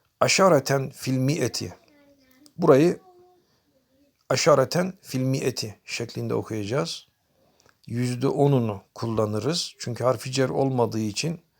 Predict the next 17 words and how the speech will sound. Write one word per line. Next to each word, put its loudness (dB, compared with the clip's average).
sayıyı 0
nekra 0
olarak 0
da -4
getireceğimizden -6
dolayı -2
aşareten 2
fil -4
mi'eti 0
diyoruz. -6
Oradaki -2
işaret -2
mi'e, 0
yüz 0
işaretidir. -4
Yüzde, -2
yüzdelik -6